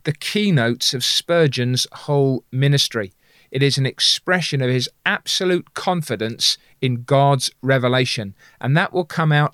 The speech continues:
again and again over the course of his sermons,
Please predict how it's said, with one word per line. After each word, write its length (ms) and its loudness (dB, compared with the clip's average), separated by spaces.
again 680 0
and 240 4
again 480 0
over 180 -2
the 100 -4
course 420 -2
of 80 -6
his 140 0
sermons, 640 -2